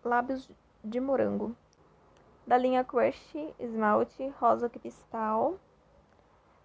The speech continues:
Essa touca de banho, estampa de coração, vamos ter quatro. Uma cliente encomendou dois e a outra cliente encomendou mais dois.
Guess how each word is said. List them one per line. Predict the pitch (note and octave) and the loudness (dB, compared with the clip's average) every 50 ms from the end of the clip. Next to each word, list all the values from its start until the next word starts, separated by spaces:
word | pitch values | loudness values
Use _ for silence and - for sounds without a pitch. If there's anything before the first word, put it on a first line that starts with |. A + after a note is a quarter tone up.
| _ _ | _ _
Essa | - B3+ C#4+ D4 - - D#4+ | -2 0 0 0 0 -2 -4
touca | D#4+ - - B3+ C4+ C#4 - D4 C#4 | -2 2 4 4 4 4 2 -4 -6
de | C#4 B3 | -4 -2
banho, | A3 G#3+ A3 G#3+ G#3+ G#3+ A3 A#3 | 2 4 6 6 6 6 4 2
estampa | B3 C4 - - - A#3+ A#3 A#3 A#3+ - B3+ A#3+ | 0 -2 -4 -6 -4 -2 -2 -2 -2 -2 -4 -4
de | - - | -4 -6
coração, | - - A#3 A3 A3 A#3+ A#3 - - - G#3+ G3+ G3+ G#3 A3 B3+ C4 | -4 0 2 4 4 2 2 0 -4 0 2 4 4 4 4 2 0
vamos | B3 A3+ A3+ A#3 B3 - | 0 0 0 0 0 -4
ter | - B3 B3 C4 - | -2 -2 -2 -2 -2
quatro. | - - A3 G#3 G3+ G3+ - C4+ D#4+ A4 - _ _ _ _ _ _ _ _ _ _ - | 0 4 4 6 4 4 2 -2 -4 -4 -4 _ _ _ _ _ _ _ _ _ _ -4
Uma | A#3 B3 B3+ | -2 -2 0
cliente | - C#4+ C4+ C4 A#3+ A#3+ - A#3+ | 0 2 2 2 2 0 -2 -8
encomendou | - - A#3 A#3 A#3 A#3 A#3 A#3+ | -6 -4 -2 -2 2 4 6 6
dois | A3+ G#3+ G#3+ G#3 G3+ G#3 A#3 C#4 - - - - - | 6 6 6 6 6 6 2 0 -6 -10 -16 -10 -2
e | - A3+ | 4 6
a | A3 | 6
outra | A3 A#3 - B3+ B3+ | 6 6 4 0 -4
cliente | - - A#3+ A3+ A3+ A#3 - - | -4 -4 -4 -2 -2 -2 -4 -6
encomendou | A#3+ - B3 A#3 A3+ A3 A3 A3+ | -8 -6 -4 -2 0 2 2 2
mais | A3+ A#3+ C4+ C#4 A#3+ | 2 2 0 0 0
dois. | G#3 G3+ - - - - - - | 0 0 0 0 -4 -8 -14 -20